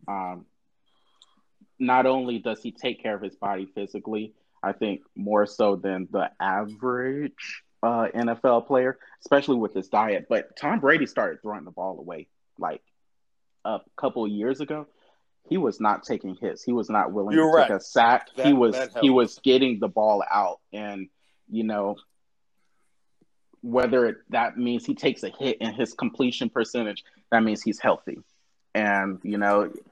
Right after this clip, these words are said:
Speaker 1: when he's not having the, the benefit of having a good line or good receivers as of recent, he's throwing the ball away and making smart decisions. So, you know, I think it's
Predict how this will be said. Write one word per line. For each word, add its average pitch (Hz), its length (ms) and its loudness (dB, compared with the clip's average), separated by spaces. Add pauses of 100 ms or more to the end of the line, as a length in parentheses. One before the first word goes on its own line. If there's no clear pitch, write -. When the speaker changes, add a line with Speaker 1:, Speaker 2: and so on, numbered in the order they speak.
Speaker 1:
when 117 280 2
he's 123 280 -2
not 120 220 6
having 104 480 0 (560)
the, 101 280 -2 (640)
the 113 100 -4
benefit 107 440 -4
of 101 120 -6
having 101 340 -4
a 98 80 -10
good 104 280 -6
line 104 400 -8
or 95 100 -12
good 110 280 -6
receivers 104 640 -6
as 101 220 0
of 98 100 -6
recent, 104 560 -4 (500)
he's 120 140 -2
throwing 110 260 2
the 101 80 -4
ball 101 240 4
away 98 220 -4
and 95 100 -8
making 92 280 -10
smart - 300 -6
decisions. - 540 -12 (440)
So, 90 500 0
you 104 140 -8
know, 90 260 -6 (880)
I 98 100 -2
think 117 240 -4
it's - 420 -2